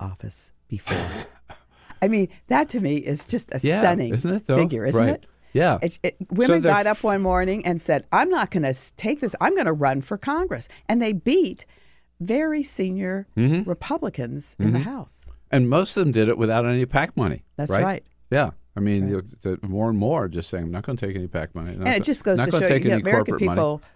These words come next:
Speaker 1: will give five dollars here, ten dollars there, eh, to keep a, a clean election process.
Speaker 2: Right. No, they're
Speaker 1: It
Speaker 2: very
Speaker 1: does.
Speaker 2: exciting stories, and I think the potential that, that they've already made a difference, I think, in the whole tone that they bring
Speaker 1: Yeah.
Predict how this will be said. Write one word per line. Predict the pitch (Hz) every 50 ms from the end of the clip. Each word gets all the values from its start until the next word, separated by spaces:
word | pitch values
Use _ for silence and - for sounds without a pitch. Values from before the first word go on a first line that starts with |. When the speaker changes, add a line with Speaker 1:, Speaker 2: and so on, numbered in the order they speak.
| _ -
Speaker 1:
will | - 156 151 143 - -
give | 147 - 165 139 139
five | - - 139 143 143 139
dollars | 156 131 131 131 135 131 127 -
here, | 131 131 127
ten | 131 143 151 131 131
dollars | 131 131 127 131 127 123 113 -
there, | 139 131 123 123 120 - - - - - - -
eh, | 123 - - -
to | - - - - -
keep | - - 151 -
a, | 135 117 113 - -
a | 131
clean | 131 - - 139 139 127
election | 117 110 113 117 123 - - 123 107
process. | - - 107 107 101 - - - - - - - _ _
Speaker 2:
Right. | 82 82 80 73 - -
No, | 101 98 95 90 90
they're | 101 107
Speaker 1:
It | 90 87
Speaker 2:
very | 113 113 110 104
Speaker 1:
does. | 92 -
Speaker 2:
exciting | - 92 85 82 76 78
stories, | - - 87 80 78 76
and | - 92
I | 104 101
think | - 92 82 -
the | 78
potential | 73 - 80 - - 87 90 87 - 85 78 71 73
that, | 73 78 76 76 -
that | 82 76 -
they've | - 80 78 -
already | 101 98 85 87 90 95 87 71
made | 67 73 69 64
a | 69 67
difference, | - 76 69 - 71 71 - -
I | 73
think, | - - 78 76 71
in | 69 71
the | 67
whole | - 80 78
tone | 73 - - 87 85 85 82
that | 80 -
they | - - -
bring | - - 120 -
Speaker 1:
Yeah. | -